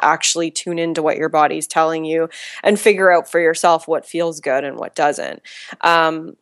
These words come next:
you know, and I think that, like, uh, you know, so much of that is, is really rooted in,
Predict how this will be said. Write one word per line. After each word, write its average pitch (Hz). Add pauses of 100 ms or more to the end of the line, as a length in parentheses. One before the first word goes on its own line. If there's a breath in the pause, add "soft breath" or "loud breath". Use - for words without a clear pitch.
you 226
know, 202
and 190
I 185
think 190
that, 170 (760)
like, 185
uh, -
you 165
know, 156
so 208
much 190
of 185
that 160
is, 175
is 170
really 175
rooted 170
in, 156